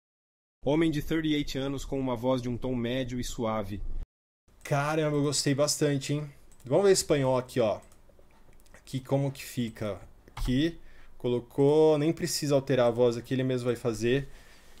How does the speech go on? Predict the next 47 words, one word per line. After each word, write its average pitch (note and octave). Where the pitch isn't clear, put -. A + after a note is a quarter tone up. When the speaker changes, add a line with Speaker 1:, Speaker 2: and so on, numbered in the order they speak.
Speaker 2:
Que D3
que B2+
Speaker 1:
Homem C#3+
Speaker 2:
é D3
Speaker 1:
de C3
Speaker 2:
isso? -
Speaker 1:
thirty-eight C3
anos C#3
com -
uma C3
voz C3
de A#2+
tono C3
medio B2
suave. C3+
Speaker 2:
Vamos B2+
lá, A#2+
vamos B2
ver D3+
se, -
o C#3
que -
que -
vocês E3
acharam? G2
Speaker 1:
Homem C#3
de C3
thirty-eight C3
anos C#3
com -
uma C3
voz B2+
de A#2+
tono C3+
medio B2
suave. C3+
Speaker 2:
Tá F#3+
parecido? C3+
E D#3+
a E3
gente E3
pode, D#3+
ó, C3+
vou B2+
puxar D#3
pra D3
cá, C#3+